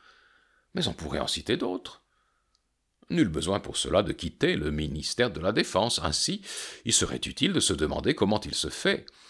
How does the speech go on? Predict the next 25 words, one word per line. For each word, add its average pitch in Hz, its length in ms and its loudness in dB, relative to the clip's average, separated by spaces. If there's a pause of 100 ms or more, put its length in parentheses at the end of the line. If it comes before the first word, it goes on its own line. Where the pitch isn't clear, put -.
(180)
que 180 100 4
la 139 100 6
conseillère 110 720 4
personnelle 104 640 2
de 69 100 -6
la 60 80 -2
ministre 117 720 -2 (480)
toucha 143 460 4
l'an 92 160 4
dernier 82 400 2
un 135 120 2
salaire 101 360 4
de 104 120 6
vingt-deux 110 540 4
mille 107 300 0
francs 131 260 -2
par - 180 0
mois, 160 300 -2 (520)
comme - 160 -10
cela 85 260 4
est - 40 2
sorti - 280 -2
dans 82 100 0
les 92 100 4
médias, 156 360 2